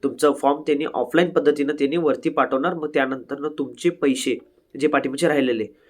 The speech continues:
ते पैसे सुद्धा तुम्हाला येणार आणि तुमचे कायमचे पुढचे पैसे येत राहील. जर ह्यामध्ये तुम्हाला काही प्रश्न पडत असेल किंवा तुम्हाला काही शंका असेल, तर तुम्ही मला कमेंट करून विचारा. आणि काही तुम्हाला डाऊट असेल, तर तुम्ही क्युरी असेल, तर तुम्ही कमेंट करून विचारा. मी तुम्हाला त्याची, तुमची प्रश्नांची उत्तरे देऊ शकतो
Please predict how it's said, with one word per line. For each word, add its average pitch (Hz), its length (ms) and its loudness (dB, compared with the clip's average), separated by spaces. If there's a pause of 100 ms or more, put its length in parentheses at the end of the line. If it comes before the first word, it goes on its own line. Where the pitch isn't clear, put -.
(160)
ते 165 60 4
पैसे 160 300 6
सुद्धा 135 260 -2
तुम्हाला 127 380 -2
येणार 117 200 -2 (120)
आणि 127 160 -2
तुमचे 139 340 -6
कायमचे 131 400 -2
पुढचे 135 300 -2
पैसे 123 300 0
येत - 220 0
राहील. 98 240 -10 (460)
जर 143 100 4
ह्यामध्ये 170 400 4
तुम्हाला 170 300 0
काही 170 160 0
प्रश्न 170 320 0
पडत 160 320 0
असेल 156 300 0
किंवा 151 160 0
तुम्हाला 151 280 -2
काही 151 180 -2
शंका 147 320 -2
असेल, 156 240 -2 (460)
तर 165 80 8
तुम्ही 160 260 0
मला 156 280 4
कमेंट 131 320 -4
करून 135 180 -2
विचारा. 139 400 0 (220)
आणि 123 180 -6
काही 131 220 0
तुम्हाला 131 460 2
डाऊट 123 260 0
असेल, 131 280 -6
तर 135 40 -6
तुम्ही 127 260 -12
क्युरी 135 240 -4
असेल, 127 160 -8
तर 123 100 -16
तुम्ही 131 200 -10
कमेंट 135 200 -8
करून 147 140 0
विचारा. 135 240 -4
मी 151 160 -8
तुम्हाला 127 220 -4
त्याची, 113 320 -8
तुमची - 200 -14
प्रश्नांची 113 460 -6
उत्तरे 147 300 -2
देऊ 160 140 -2
शकतो - 360 -16